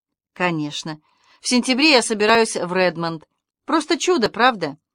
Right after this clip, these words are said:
К тому времени, после трех великолепных месяцев золотой свободы,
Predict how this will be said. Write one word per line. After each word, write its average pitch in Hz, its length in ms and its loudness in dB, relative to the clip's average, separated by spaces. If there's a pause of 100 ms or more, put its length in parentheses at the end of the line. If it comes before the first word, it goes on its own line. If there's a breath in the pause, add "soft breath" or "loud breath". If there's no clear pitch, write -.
(560)
К - 60 -20
тому 226 240 6
времени, 262 360 4
после 214 300 -4
трех 247 260 -2
великолепных 302 720 2
месяцев 196 440 -6
золотой 202 380 0
свободы, 196 600 0